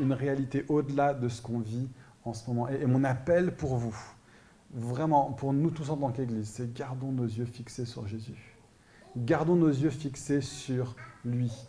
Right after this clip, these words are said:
parce que nos circonstances sont passagères. Et elles peuvent parfois être tellement dans notre face que c'est ça qui prend le dessus dans notre pensée. C'est ça qui prend le dessus dans notre façon de voir et de comprendre et de sentir le monde. Mais que notre pensée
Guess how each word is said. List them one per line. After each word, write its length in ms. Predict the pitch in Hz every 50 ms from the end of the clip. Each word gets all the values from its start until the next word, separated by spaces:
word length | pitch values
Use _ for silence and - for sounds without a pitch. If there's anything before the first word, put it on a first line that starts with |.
| - - - -
parce 160 | - 127 131
que 60 | -
nos 100 | 139 135
circonstances 960 | 120 - - 175 - - - 170 127 - - 170 160 160 156 - - - - - - - -
sont 220 | - - - 131
passagères. 840 | 120 139 127 117 - 123 120 110 120 117 - - - - - - - - - - - - -
Et 40 | 139
elles 80 | 127 120
peuvent 180 | 139 131 123
parfois 380 | - - 135 127 - - 147 127
être 160 | 123 - -
tellement 300 | - 175 165 170 165 160
dans 100 | 156 151
notre 200 | 147 143 131 -
face 600 | - 147 117 107 104 - - - - - - - - _ - - _ _ _ _ _ - _ _ _ _ _ _ _ _ _ -
que 80 | -
c'est 100 | 120 -
ça 200 | 120 117 151 139
qui 120 | 135 - 131
prend 220 | 127 - - 135
le 60 | 131
dessus 240 | 127 127 123 123 151
dans 80 | 135 120
notre 180 | 117 117 117
pensée. 340 | - 120 110 110 - 120 107 104 - - - - - - _ - - - -
C'est 100 | - -
ça 160 | 127 147 151
qui 120 | 143 - 139
prend 200 | - - 151 143
le 80 | 139
dessus 560 | 135 127 139 135 127 107 - 143 147 160 156 160 - - - - -
dans 60 | 123 123
notre 140 | 127 120
façon 280 | - 135 117 - - 127
de 100 | 127 117
voir 260 | 110 127 143 147 135
et 80 | 131 123
de 80 | 120
comprendre 520 | 120 117 - 127 120 - - 143 147 135 117
et 60 | 120
de 60 | 117
sentir 540 | 110 - - 135 123 123 - - - 123 120
le 100 | 120 120
monde. 280 | 120 123 113 104 101 104 - - - - - - - - -
Mais 100 | - 123
que 80 | 123 143
notre 220 | 131 127 117 -
pensée 540 | - 160 156 135 - - - 165 165 170 170